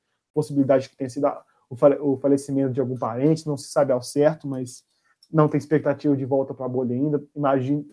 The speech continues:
imaginamos que seja o armador titular. Paul George, que vem tendo uma temporada abaixo da temporada passada, mas tem, a gente tem que considerar que a temporada passada foi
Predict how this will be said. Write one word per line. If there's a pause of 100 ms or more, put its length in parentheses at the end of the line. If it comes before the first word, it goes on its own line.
(140)
imaginamos
que
seja
o
armador
titular. (480)
Paul
George,
que (200)
vem
tendo
uma
temporada
abaixo
da
temporada
passada,
mas
tem,
a
gente
tem
que
considerar
que
a
temporada
passada (120)
foi